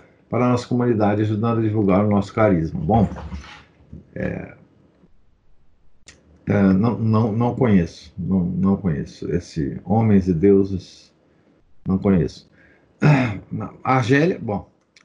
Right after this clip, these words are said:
martirizado na Argélia, deve ser pelos muçulmanos, né?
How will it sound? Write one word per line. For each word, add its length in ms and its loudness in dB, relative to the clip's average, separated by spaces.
martirizado 640 -4
na 120 -2
Argélia, 560 -4
deve 260 -2
ser 220 -4
pelos 500 -4
muçulmanos, 720 -2
né? 120 -6